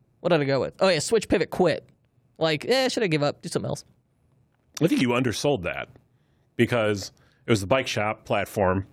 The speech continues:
Speaker 1: Yes.
Speaker 2: which really didn't work.
Speaker 1: <laughs> Not at all. It
Speaker 2: Not a
Speaker 1: made zero dollars.
Speaker 2: Again, not your fault.
Speaker 1: Negative money.
Speaker 2: Uh, and then, all right, now we're just general web design. All right, maybe we're doing wor-, general web design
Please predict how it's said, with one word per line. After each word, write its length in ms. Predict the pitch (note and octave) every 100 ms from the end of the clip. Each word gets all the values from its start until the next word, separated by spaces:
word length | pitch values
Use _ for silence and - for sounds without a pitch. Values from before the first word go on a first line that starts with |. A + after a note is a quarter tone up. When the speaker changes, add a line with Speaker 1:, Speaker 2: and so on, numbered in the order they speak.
| _
Speaker 1:
Yes. 220 | - D#3 -
Speaker 2:
which 120 | G2
really 320 | G#2+ B2+ G#2+
didn't 200 | G2+ F2+
work. 300 | E2 F2 - - - B4
Speaker 1:
<laughs> 300 | A#4 A#4+ C4
Not 160 | A3 A3
at 80 | G#3
all. 220 | F3+ D#3+
It 60 |
Speaker 2:
Not 160 | B2+ -
a 40 |
Speaker 1:
made 120 | F3+ D#3
zero 300 | F3 F#3 F#3+
dollars. 400 | D#3+ D#3 D3 D3+
Speaker 2:
Again, 220 | C#3+ A#2+
not 200 | B2+ C3+
your 120 | C3
fault. 280 | - G2 -
Speaker 1:
Negative 440 | F#3+ G3+ F#3+ F3
money. 320 | E3+ D#3+ D3+ C#3+
Speaker 2:
Uh, 640 | D3 B2 A#2 A#2 A2+ A2+ A2+
and 160 | B2+ A#2+
then, 380 | B2 A#2+ A#2+ A#2+ - - - -
all 80 | D3+
right, 140 | C#3
now 140 | C3+ D3
we're 80 | D3+
just 220 | C3 -
general 340 | C3+ C3+ A#2
web 180 | G2+ F#2+
design. 500 | F#2+ F2+ D#2+ E2+ E2 - _ _ _ _ -
All 120 | D#3+
right, 240 | G3+ F#3 E3
maybe 260 | C3 F3 A3
we're 100 | F3
doing 440 | D#3+ D3+ A#2 A2+
wor-, 320 | B2 C#3+ D3+
general 360 | B2+ D3+ D3 C#3
web 180 | C3 C3
design 500 | A#2 A#2 A2 G#2+ G#2